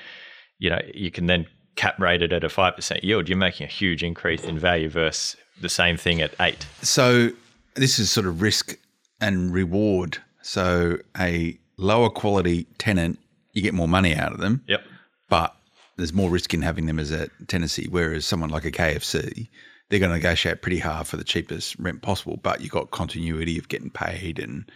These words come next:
Speaker 1: Yeah.
Speaker 2: all that usual stuff. So when you're looking at then not a single use property, we're talking about maybe a, a number of, let's talk about a small suburban shopping centre, right? So you need a mixture of high yielding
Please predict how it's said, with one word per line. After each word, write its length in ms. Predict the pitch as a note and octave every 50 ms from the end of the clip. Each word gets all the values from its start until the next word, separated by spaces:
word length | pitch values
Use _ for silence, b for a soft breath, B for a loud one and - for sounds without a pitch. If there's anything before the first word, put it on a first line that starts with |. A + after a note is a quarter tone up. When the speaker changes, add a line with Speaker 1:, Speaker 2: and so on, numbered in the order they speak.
| B B B
Speaker 1:
Yeah. 180 | D#3+ D3 -
Speaker 2:
all 120 | - G2 F2+
that 140 | F2 - F#2
usual 280 | F#2 E2 D#2 E2 D#2+
stuff. 280 | - - - C#2 - -
So 160 | - - B2+
when 160 | A#2+ C3+ C#3+
you're 120 | C#3 B2+ B2
looking 360 | A#2+ C#3 D3 - D#3 A#2+ G#2
at 200 | G2 - - F#2+
then 480 | G2+ G2 F#2+ F#2 F2+ F2 E2 D#2 - - _ _ _ _ _ _ -
not 240 | G#2 G2+ F#2 -
a 60 | - -
single 320 | - - A2 G2 F2 F#2
use 140 | F2 D2+ -
property, 260 | - F#2 D#2+ - D3
we're 140 | C3+ G2+ E2
talking 320 | - G2 F2 E2 F#2 E2+
about 300 | D#2 D#2+ D2+ C#2+ - -
maybe 280 | - E2+ D#2+ D#2+ D#2+ D#2
a, 140 | D2+ D2+ F2 - - -
a 80 | F#2
number 440 | F2 D#2+ E2 D#2+ E2 E2 D#2+ D#2 D#2
of, 240 | D2+ D#2+ - - - - - - -
let's 180 | - F2 F#2 -
talk 140 | - D#2+
about 180 | F2 F2 E2 E2+
a 40 | F2
small 360 | - - - F#2 E2+ E2 D#2+
suburban 580 | E2 - - E2 D#2+ D#2 D2+ D2+ E2+ E2 D#2+ D2+
shopping 340 | D2 - - - - D#2+ D#2
centre, 300 | - - C#2+ - - -
right? 300 | - - B1 C#2 D2 - - B B B B B B B B
So 160 | - - G#2+
you 80 | G2+
need 160 | G#2 A#2+ B2+ G#2
a 40 |
mixture 440 | F2 E2+ F#2 G2+ - - - - F#2+ - -
of 420 | F#2 F2+ F2 E2 D2+ - - - - _ _ _ _ _ _ -
high 220 | - - G2+ F#2+
yielding 580 | F#2+ F2+ F2 E2 E2 E2 E2 D#2+ D#2 D#2 D2